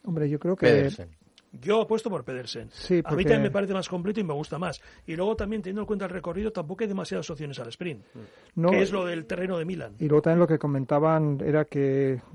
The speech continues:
Speaker 1: ya la, la segunda etapa, la que acaba en Montjuic, o sea, parece que está hecha como anillo al dedo para Pedersen, y luego la última, la de París, que no lo comentamos la, la semana pasada, también se va a pasar por Montmartre,
Speaker 2: Ujú.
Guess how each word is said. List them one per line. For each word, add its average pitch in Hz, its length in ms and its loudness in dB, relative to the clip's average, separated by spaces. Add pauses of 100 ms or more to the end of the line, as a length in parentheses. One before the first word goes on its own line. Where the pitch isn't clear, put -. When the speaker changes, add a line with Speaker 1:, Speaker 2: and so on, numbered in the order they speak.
Speaker 1:
ya 151 160 2
la, 139 540 -2
la 139 180 -4
segunda 147 340 0
etapa, 170 400 2
la 147 100 -2
que 139 80 -2
acaba 147 180 0
en 160 60 0
Montjuic, 151 440 2 (180)
o - 40 -20
sea, 143 260 -6
parece 143 180 -4
que 147 60 0
está 160 240 2
hecha 160 200 0
como 143 160 0
anillo 151 220 4
al 147 100 6
dedo 151 200 6
para 143 180 6
Pedersen, 165 420 6
y 143 40 0
luego 151 180 8
la 143 80 6
última, 175 320 4
la 151 80 6
de 139 80 4
París, 156 320 0
que - 80 -6
no 143 80 0
lo 147 80 0
comentamos 151 400 0
la, 160 140 0
la 156 100 0
semana 156 220 -2
pasada, 175 260 4
también 151 180 0
se 160 120 2
va 160 180 8
a 156 80 2
pasar 156 360 0
por 147 200 -4
Montmartre, 151 600 2
Speaker 2:
Ujú. 180 60 -6